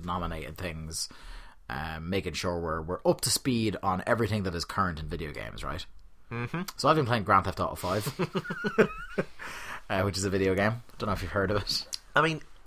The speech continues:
Speaker 2: if
Speaker 1: It's
Speaker 2: it's
Speaker 1: quite
Speaker 2: in
Speaker 1: popular.
Speaker 2: the charts, is it still current?
Speaker 1: It's quite popular with the kids.
Speaker 2: Yeah.
Speaker 1: Um, I don't know if it won. We'll, we'll have a look at the Keighleys. I can't remember. There was a best ongoing game award, but we'll have a look at that and see who won, um, when we, when we talk about that in a bit. But, um,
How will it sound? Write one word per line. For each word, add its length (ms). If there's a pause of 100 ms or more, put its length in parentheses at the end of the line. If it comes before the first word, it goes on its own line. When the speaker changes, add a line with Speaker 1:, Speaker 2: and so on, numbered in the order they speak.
Speaker 2:
if 80
Speaker 1:
It's 80
Speaker 2:
it's 120
Speaker 1:
quite 20
Speaker 2:
in 60
Speaker 1:
popular. 220
Speaker 2:
the 0
charts, 460
is 140
it 80
still 240
current? 320
Speaker 1:
It's 80
quite 240
popular 320
with 100
the 60
kids. 500
Speaker 2:
Yeah. 280 (600)
Speaker 1:
Um, 640
I 60
don't 160
know 60
if 60
it 80
won. 260
We'll, 200
we'll 80
have 100
a 40
look 120
at 80
the 60
Keighleys. 400
I 40
can't 180
remember. 240
There 80
was 100
a 60
best 260
ongoing 540
game 220
award, 440
but 80
we'll 100
have 140
a 40
look 180
at 100
that 180
and 100
see 280
who 200
won, 340 (100)
um, 440
when 140
we, 200
when 120
we 60
talk 240
about 160
that 160
in 60
a 40
bit. 240 (480)
But, 260 (140)
um, 640